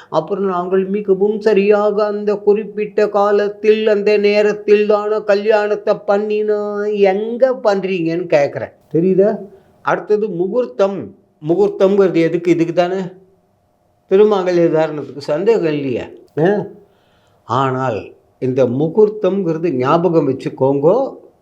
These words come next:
இதுக்கு மட்டும் இல்லை, இன்னைக்கு இது மட்டும்தான் நம்ம பார்க்குறோம். கல்யாணங்கள்ல முகூர்த்தம் என்பது,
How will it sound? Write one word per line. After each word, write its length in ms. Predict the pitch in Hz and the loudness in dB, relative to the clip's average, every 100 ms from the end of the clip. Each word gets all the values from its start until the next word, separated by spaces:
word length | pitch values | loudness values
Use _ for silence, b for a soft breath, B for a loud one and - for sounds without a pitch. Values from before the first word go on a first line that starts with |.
| _ _ _ _ | _ _ _ _
இதுக்கு 340 | 135 135 131 143 | -4 -4 -2 0
மட்டும் 360 | 147 151 175 | 0 4 4
இல்லை, 220 | 139 123 | 4 2
இன்னைக்கு 260 | 135 139 135 | 0 0 0
இது 180 | 117 135 | 0 2
மட்டும்தான் 560 | 123 123 160 160 180 | 0 2 2 4 2
நம்ம 320 | 165 123 127 - | 0 -2 -4 -4
பார்க்குறோம். 480 | 120 139 - 120 - b b b b b b _ - | -4 -4 -4 -6 -8 b b b b b b _ -4
கல்யாணங்கள்ல 960 | 127 160 160 143 131 127 123 139 185 139 | 2 2 2 -2 -4 -4 0 0 0 -4
முகூர்த்தம் 840 | 117 139 165 202 202 - 165 151 | -2 -2 2 2 2 0 0 0
என்பது, 840 | 127 135 127 123 113 131 202 - | 0 0 0 -2 0 0 0 -2